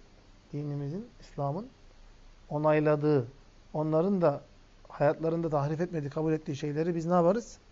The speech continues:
Zaten kendi dinimiz bize emrettiği için kabul ederiz. Allah arşın üzerine istiva etmiş diyoruz. Adam diyor ki Hristiyanlar da böyle inanıyor. Yani itiraz olarak getirdiği şeye bakın adamın. Hristiyanların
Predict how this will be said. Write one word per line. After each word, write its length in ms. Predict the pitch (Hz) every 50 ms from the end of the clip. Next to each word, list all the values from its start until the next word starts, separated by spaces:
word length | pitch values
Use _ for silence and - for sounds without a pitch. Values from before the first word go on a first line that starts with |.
| - - - - - - - - - -
Zaten 420 | - 208 180 - 202 220 247 -
kendi 300 | - 185 190 202 214 190
dinimiz 320 | 208 202 202 202 202 185
bize 120 | 185 190 202
emrettiği 380 | 202 196 196 190 190 214 190
için 60 | 208 196
kabul 220 | 196 190 185 185
ederiz. 280 | 185 175 175 151 123 113 - - - _ - - - _ - - - _ _ - _ _ _ - - - -
Allah 260 | 185 214 233 240 233
arşın 240 | 233 226 196 180 220
üzerine 280 | 240 220 226 233 240 233
istiva 360 | - - - 233 240 233 220
etmiş 260 | - 185 143 135 -
diyoruz. 340 | 180 170 180 233 240 202 - - -
Adam 220 | 196 190 208 226
diyor 120 | 254 240 220
ki 60 | 202
Hristiyanlar 400 | 208 - - 233 220 226 226 208
da 120 | 202 180
böyle 240 | 165 156 147 147 135
inanıyor. 340 | 131 131 127 131 - - - - - _ _ - - - _ - - - - _ _ _ _ _ - - - - - - - - - - -
Yani 160 | 156 156 160
itiraz 360 | 170 160 - 202 214 208 190
olarak 280 | 196 208 208 208 196 180
getirdiği 320 | 190 170 196 190 196 190
şeye 200 | 175 196 202 180
bakın 180 | 165 135 131 127
adamın. 200 | - - - - - - _ - - - - - - - - - - - - - - - - - - - -
Hristiyanların 760 | 160 175 175 175 - 202 196 202 196 196 190 226 247 294